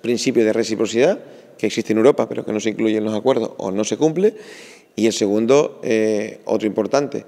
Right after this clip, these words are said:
reforzar los puestos de inspección fronteriza y coordinarlos con Sanidad Exterior, que depende exclusivamente del Estado, para hacer mayor controles y, eh, de alguna manera,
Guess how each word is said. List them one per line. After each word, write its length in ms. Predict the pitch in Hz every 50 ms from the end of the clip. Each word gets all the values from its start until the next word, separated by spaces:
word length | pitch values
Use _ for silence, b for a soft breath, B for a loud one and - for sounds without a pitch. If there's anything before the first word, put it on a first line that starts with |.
| B B B B B B B B
reforzar 680 | - 95 120 117 - - 107 - - 123 123 117 107 - -
los 200 | - 101 104 104
puestos 200 | - - 120 -
de 80 | 117 110
inspección 280 | 98 - 98 101 107
fronteriza 460 | 104 - 107 - 120 135 - - 196 277 - B B B B B B B B B _ -
y 140 | - 113 107
coordinarlos 460 | - 123 110 104 110 120 127 120 113
con 140 | - 110 101
Sanidad 300 | - 104 101 104 107 110
Exterior, 420 | - - 123 123 147 170 - - - - - - -
que 80 | -
depende 260 | 131 131 - 120 113
exclusivamente 520 | 107 - 104 95 113 107 107 110 107 104 117
del 100 | 117 123
Estado, 400 | 123 123 - 135 147 165 156 - B B B B B B - -
para 160 | 110 107 104
hacer 180 | - 107 110 113
mayor 240 | 113 117 117 117
controles 500 | 117 123 123 123 120 127 135 151 151 - B B B B B B B B - -
y, 280 | 117 135 143 - - -
eh, 280 | - 123 110 107 104 101
de 60 | 104 107
alguna 260 | 104 107 117 117 120
manera, 480 | 120 120 120 123 127 131 151 165 165